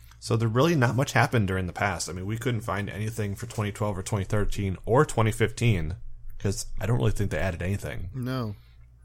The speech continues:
Speaker 1: Um, twenty fourteen, they put in a Dragon Wagon. I mean, I know they took out rides. They took out tons of rides. Like, um, Galaxy, um, yeah, they took out, they took out stuff that people wanted.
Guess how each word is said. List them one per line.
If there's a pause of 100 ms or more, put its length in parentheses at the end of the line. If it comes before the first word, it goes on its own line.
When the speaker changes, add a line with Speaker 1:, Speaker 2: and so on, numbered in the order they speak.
(1000)
Speaker 1:
Um,
twenty
fourteen,
they
put
in
a
Dragon
Wagon.
I
mean,
I
know
they
took
out
rides.
They
took
out
tons
of
rides. (760)
Like,
um, (420)
Galaxy, (840)
um, (1700)
yeah, (260)
they
took
out,
they
took
out
stuff
that
people
wanted.